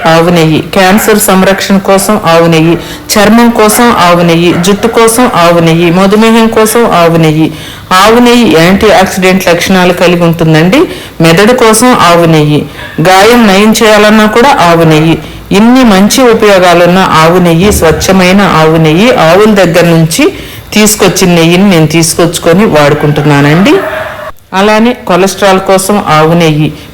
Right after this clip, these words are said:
పిల్లల కోసం ఆవు నెయ్యి, గుండె కోసం ఆవు నెయ్యి, ఇన్ని ఉపయోగాలున్న ఆవు నెయ్యిని కొనుక్కొని నేను వాడుకుంటున్నానండి. మీకు కూడా కావాలి అనుకుంటే స్క్రీన్ మీద ఉన్న నెంబర్కి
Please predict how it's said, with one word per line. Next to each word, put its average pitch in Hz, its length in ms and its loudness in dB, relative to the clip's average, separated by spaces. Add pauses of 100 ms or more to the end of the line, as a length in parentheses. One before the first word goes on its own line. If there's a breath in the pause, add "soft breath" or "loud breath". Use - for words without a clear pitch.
(100)
పిల్లల 220 300 2 (120)
కోసం 214 300 0 (320)
ఆవు 170 160 2
నెయ్యి, 160 320 0 (160)
గుండె 214 280 2
కోసం 220 260 0 (200)
ఆవు 165 240 2
నెయ్యి, 151 260 0 (280)
ఇన్ని 220 200 2 (140)
ఉపయోగాలున్న 196 720 0 (220)
ఆవు 156 240 0
నెయ్యిని 170 300 0 (180)
కొనుక్కొని 165 540 0 (280)
నేను 147 180 2
వాడుకుంటున్నానండి. 151 1000 0 (360 loud breath)
మీకు 202 180 -2
కూడా 240 200 0 (140)
కావాలి 190 440 2
అనుకుంటే 175 500 -2
స్క్రీన్ 170 380 -2
మీద 156 220 0
ఉన్న 156 160 0 (120)
నెంబర్కి 156 440 0